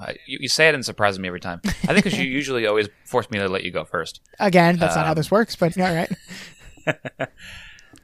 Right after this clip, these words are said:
Speaker 1: Um, I, maybe I'll just go with a classic easy Blair here, just because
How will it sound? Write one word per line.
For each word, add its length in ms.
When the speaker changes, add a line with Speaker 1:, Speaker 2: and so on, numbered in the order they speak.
Speaker 1:
Um, 300
I, 140
maybe 160
I'll 60
just 160
go 320
with 140
a 80
classic 560
easy 640
Blair 280
here, 360
just 180
because 460